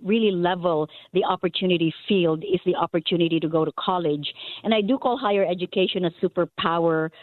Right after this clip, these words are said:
for Utah. At thirty-four point seven percent, we have one of the highest, uh, bachelor's degree attainment rates in the nation. In fact, we're number fourteen in the nation. And just a day or two ago, Lumina Foundation reported that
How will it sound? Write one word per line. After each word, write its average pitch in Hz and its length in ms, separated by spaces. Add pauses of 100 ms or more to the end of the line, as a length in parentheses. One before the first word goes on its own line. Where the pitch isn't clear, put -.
(180)
for 185 140
Utah. 170 640 (360)
At 208 120 (120)
thirty-four 247 580
point 180 340
seven 185 260
percent, 170 640 (340)
we 233 300
have 185 360
one 220 280
of 190 160
the 180 80
highest, 226 480 (220)
uh, 175 100
bachelor's 180 680
degree 165 260
attainment 170 480
rates 190 360
in 202 100
the 196 80
nation. 190 520 (320)
In 190 140
fact, 190 240
we're 190 160
number 202 420
fourteen 190 520
in 165 100
the 165 80
nation. 165 640 (320)
And 196 200
just 233 300
a 190 100
day 196 200
or 190 120
two 185 220
ago, 175 240
Lumina 180 480
Foundation 170 580
reported 175 580
that 156 220